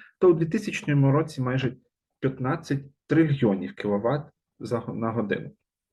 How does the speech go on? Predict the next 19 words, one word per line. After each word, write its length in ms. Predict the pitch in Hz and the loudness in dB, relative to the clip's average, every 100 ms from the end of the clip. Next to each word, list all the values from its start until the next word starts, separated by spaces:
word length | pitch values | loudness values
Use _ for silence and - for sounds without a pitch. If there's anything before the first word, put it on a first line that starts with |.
| _ _ _ _ _ | _ _ _ _ _
То 120 | 131 | 2
нині 300 | 123 170 180 | 4 2 2
вже 160 | 135 117 | 0 0
виробляється 600 | 113 113 143 147 139 135 | 0 0 -2 -2 -2 -2
понад 400 | 147 143 139 - - _ _ _ _ | 0 2 0 -4 -16 _ _ _ _
двадцять 560 | 120 156 165 - 165 - | -4 -4 -2 -4 -4 -2
три 240 | 139 98 | 0 0
трильйони 720 | - 117 110 107 104 151 135 | -2 -2 -2 -2 -2 0 -2
кіловат 580 | - 107 101 92 104 - | -2 2 2 2 -2 -4
на 100 | 101 | -6
годину. 360 | 101 - - - _ _ _ _ _ _ _ | -6 -8 -12 -16 _ _ _ _ _ _ _
Це 120 | - | -2
пов'язано 480 | 202 185 175 156 160 | 0 2 2 2 0
насамперед 580 | 151 143 156 156 139 139 | 0 -2 -4 -2 -4 -2
із 120 | 139 | -2
зростанням 680 | 127 131 135 139 143 143 139 | 0 -2 -2 -4 0 0 0
попиту 440 | - 98 - - | 0 0 -2 -8
на 160 | 95 92 | -8 -4
електроенергію 880 | 104 98 - 120 117 170 196 131 113 | 0 -2 -2 -8 -6 -4 -2 -2 -2